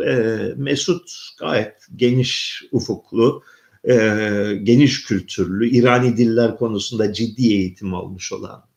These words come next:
bir arkadaş. Umut ilginç bir insan, çok yu-, ba-, dönem dönem inanılmaz bir yoğunlukla, büyük bir zekayla, e, konulara, e,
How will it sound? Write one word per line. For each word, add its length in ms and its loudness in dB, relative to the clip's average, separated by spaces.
bir 160 -6
arkadaş. 680 -10
Umut 540 4
ilginç 520 0
bir 100 -2
insan, 840 -2
çok 480 -6
yu-, 540 -2
ba-, 220 4
dönem 360 6
dönem 280 4
inanılmaz 720 4
bir 80 0
yoğunlukla, 800 -4
büyük 220 -2
bir 80 -4
zekayla, 760 -2
e, 280 0
konulara, 640 -2
e, 360 -2